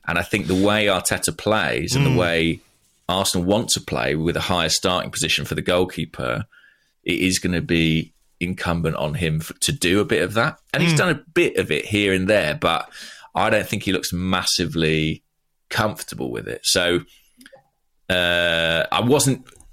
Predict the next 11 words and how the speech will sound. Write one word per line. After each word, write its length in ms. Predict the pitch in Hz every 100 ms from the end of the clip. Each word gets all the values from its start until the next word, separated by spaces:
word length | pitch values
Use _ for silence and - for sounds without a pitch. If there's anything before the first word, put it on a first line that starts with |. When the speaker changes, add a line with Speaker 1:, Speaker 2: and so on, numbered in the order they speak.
| - - - -
Speaker 1:
you 120 | 156
know, 140 | 92 82
I 40 |
mean, 160 | 120 117
obviously, 600 | 131 113 - 85 - -
I 140 | 85 113
wasn't 240 | 123 -
hugely 680 | - 117 117 117 104 92 92
surprised 680 | - - 101 95 95 104 -
to 100 | 87
see 600 | - 95 90 87 85